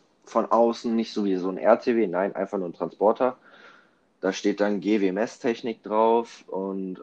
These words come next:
ähm, dann sind da so ein paar Aluspitzen, da kannst du halt so, das sind Messspitzen, nennen sich die, glaub ich. Da kannst du irgendwie die Luftfeuchtigkeit und so messen, Gasgehälter in der Luft und so.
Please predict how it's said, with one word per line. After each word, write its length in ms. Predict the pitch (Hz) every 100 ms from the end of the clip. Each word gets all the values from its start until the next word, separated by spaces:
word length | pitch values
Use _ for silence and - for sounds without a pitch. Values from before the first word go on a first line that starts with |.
| -
ähm, 600 | 90 92 92 92 92 92 _ _ _ _ _ _ _ _ _ _ _ _
dann 320 | - 82 80 85
sind 180 | 95
da 80 | 92
so 120 | 87
ein 60 | 87
paar 460 | - 92 87 82 - - -
Aluspitzen, 760 | 98 107 - - 110 - 107
da 200 | 98 95
kannst 360 | - 101 104 -
du 60 |
halt 180 | 95 90 - _ _ -
so, 260 | 92 90
das 280 | - 92 95
sind 160 | 107 -
Messspitzen, 720 | 104 107 - 82 80 - 82
nennen 220 | 78 80
sich 200 | 80 -
die, 140 | 76
glaub 280 | 82 78 82
ich. 220 | 104 117 _ _ _ _ _ _ _ _ _
Da 100 | 175
kannst 260 | 220 196
du 60 | -
irgendwie 340 | 92 95 98
die 500 | 87 82 82 78 80
Luftfeuchtigkeit 960 | 80 98 - - 90 - - - 76 -
und 120 | 80
so 120 | 80
messen, 400 | 78 78 - 98
Gasgehälter 920 | 85 95 98 - 87 92 92 90 87 60
in 140 | 82
der 100 | 82
Luft 400 | 98 110 - -
und 140 | 82
so. 280 | - 87 107